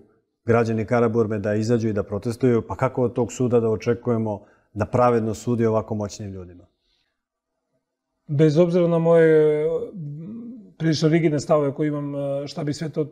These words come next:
Speaker 2: sutra trebalo da se menja, ja sam i dalje ubeđen da ogromna većina ljudi koji rade, pa i u sudstvu, s-, su normalni ljudi, ali koji prosto nemaju podršku da rade posao na pravi način. Dakle,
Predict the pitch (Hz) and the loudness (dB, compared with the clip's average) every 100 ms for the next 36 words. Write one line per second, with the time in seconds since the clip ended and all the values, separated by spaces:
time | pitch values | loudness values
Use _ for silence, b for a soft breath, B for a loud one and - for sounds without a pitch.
0 | - - 151 156 160 151 151 143 143 143 | -12 -10 -2 2 2 2 0 -4 -4 0
1 | 165 170 160 156 160 175 156 143 175 180 | 2 4 4 4 2 2 4 4 4 0
2 | 165 180 160 160 156 151 160 175 180 175 | -2 -6 -6 0 4 4 6 4 4 0
3 | 165 156 143 175 165 165 156 165 165 151 | -2 -4 -4 -4 -2 -2 0 4 4 2
4 | - 175 175 160 - 175 165 165 160 147 | 0 2 2 -2 -6 -10 -10 -6 -6 -8
5 | - 202 - 160 170 165 156 165 151 160 | -12 -14 -8 0 0 2 0 -2 2 2
6 | 151 151 160 139 160 160 170 147 139 b | 2 -2 -4 0 2 2 2 0 -2 b
7 | b b b - 165 170 160 - 175 170 | b b b 2 4 6 2 2 2 2
8 | 151 165 143 147 143 135 151 143 139 131 | -2 -2 0 2 0 -4 -6 -6 -6 -4
9 | 135 123 117 110 127 117 107 120 113 | -2 -2 -6 -10 -10 -10 -8 -8 -8